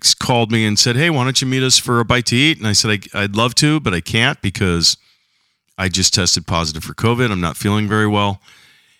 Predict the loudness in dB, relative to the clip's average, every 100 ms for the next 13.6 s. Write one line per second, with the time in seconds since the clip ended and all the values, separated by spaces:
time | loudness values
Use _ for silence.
0 | _ _ 0 0 2 2 2 0 -2 -4
1 | -6 _ _ _ _ _ _ _ _ _
2 | 0 2 0 0 -2 0 0 0 -2 -8
3 | -18 _ -4 -2 0 2 2 2 2 2
4 | 0 -2 -2 0 2 2 0 -2 0 0
5 | 2 0 0 2 0 0 -2 0 2 2
6 | 2 0 -2 -8 -4 0 2 2 2 2
7 | 2 0 0 -2 0 -2 -4 -12 -20 -20
8 | -20 _ _ _ _ 2 2 2 0 0
9 | 0 -4 _ -2 0 0 2 0 0 0
10 | 0 -2 -8 _ _ _ _ -6 0 2
11 | 2 0 -4 -8 _ -2 0 2 2 2
12 | 0 0 0 2 0 -2 -2 -2 -4 -8
13 | _ 0 2 0 -2